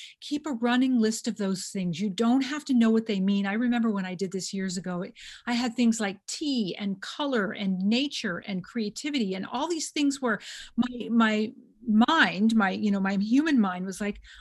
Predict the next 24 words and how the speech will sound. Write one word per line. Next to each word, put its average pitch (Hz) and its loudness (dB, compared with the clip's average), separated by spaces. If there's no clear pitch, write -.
"What 640 -2
are 640 -8
you 440 0
gonna 254 8
do 208 8
with 202 6
that? 175 -2
You 320 0
know, 262 6
who 349 6
cares 453 2
about 220 0
color?" 208 2
<laughs> - 6
You 294 4
know, 254 4
but 277 2
I 269 6
just 320 0
let 262 4
it 359 -4
be 254 4
a, 226 -8
a, 226 -4